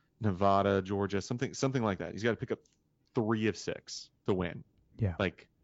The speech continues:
Speaker 1: totally doable. Totally doable. And I just don't know, I don't know that they have an answer for it because Biden is so demonstrably bad and has done such a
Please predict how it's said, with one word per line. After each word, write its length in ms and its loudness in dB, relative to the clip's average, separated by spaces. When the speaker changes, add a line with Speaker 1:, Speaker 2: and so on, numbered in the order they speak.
Speaker 1:
totally 500 2
doable. 340 -6
Totally 260 0
doable. 320 -14
And 360 -2
I 80 -6
just 180 -8
don't 220 2
know, 540 0
I 180 -10
don't 260 -6
know 340 4
that 180 -2
they 500 2
have 400 -2
an 80 4
answer 300 2
for 260 2
it 100 2
because 220 -2
Biden 460 0
is 160 -6
so 640 -2
demonstrably 760 -2
bad 440 0
and 100 -4
has 80 -2
done 200 -2
such 220 -6
a 140 -4